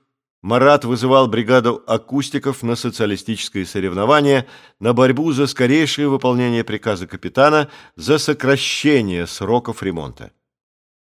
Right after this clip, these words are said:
Бригада электриков в расширенном составе приняла на себя обязательство закончить ремонт сети и щита управления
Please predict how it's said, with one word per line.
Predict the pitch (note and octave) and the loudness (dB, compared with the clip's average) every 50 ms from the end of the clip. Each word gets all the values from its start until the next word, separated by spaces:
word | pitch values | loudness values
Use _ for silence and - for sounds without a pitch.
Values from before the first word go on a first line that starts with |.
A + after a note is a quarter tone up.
| _ _ | _ _
Бригада | - G#2+ G#2+ C#3 C3+ C3 E3+ E3+ D3 D#3+ D#3+ D#3 - - - | -6 -2 -2 0 2 4 4 4 6 4 2 2 0 -2 0
электриков | C3+ C#3 C3 B2+ B2+ B2 - - B2 C3 B2 C#3 C3 - - - | 2 2 4 4 2 0 -2 -6 -8 -6 -6 -6 -8 -8 -12 -18
в | - F2+ G2+ | -10 -4 -2
расширенном | A#2 A2+ - - - C#3+ C#3 C3 A#2+ A2+ A2 | -2 -2 -4 -4 -4 -4 -2 -2 -2 -4 -6
составе | G#2+ - A2+ G#2 - - C#3+ C#3+ C#3 C#3 C#3 | -4 -6 -6 -6 -4 0 2 2 4 4 2
приняла | C3+ - A2+ A#2+ B2 B2 B2 B2+ C3 | 0 -2 -4 -2 -2 0 0 2 2
на | B2+ A#2+ - | 0 0 -4
себя | - A#2+ A2+ A#2+ A#2+ - - - | -6 -4 -2 0 0 -2 -2 -6
обязательство | - G#2+ G2 A#2 A#2 G2+ A2 G2+ F2 - D2+ D2 - - - D#2 D2+ D2 C#2+ _ - - - - _ _ _ | -8 -6 -4 -4 -4 -2 -2 -2 -2 -4 -10 -16 -16 -16 -12 -8 -8 -8 -10 _ -20 -20 -20 -20 _ _ _
закончить | E2+ D#2 F2 B2 C3+ C3 - D3 D#3+ D3 C3 - C#3+ C3+ - - | -12 -2 0 0 0 2 2 0 0 0 0 0 -2 -2 -2 -4
ремонт | G#2+ F#2+ A#2 A#2+ B2 B2 B2+ B2 A2+ | -6 -4 -2 0 0 0 0 0 -2
сети | - - - A#2+ A2+ - - B2 B2 B2 | -6 -6 -6 -6 -6 -4 -2 0 0 0
и | A#2+ - A#2 G#2 | -2 -4 -10 -10
щита | F#2+ - - G#2+ F2+ - G#2 G2+ | -10 -8 -10 -10 -6 -2 -2 -2
управления | G2+ - - G2+ G#2 G#2 A#2+ C#3+ C#3+ C#3 C#3 C#3 C#3 C3 B2 | -2 -2 -4 -4 -4 -2 0 0 2 2 2 2 2 2 0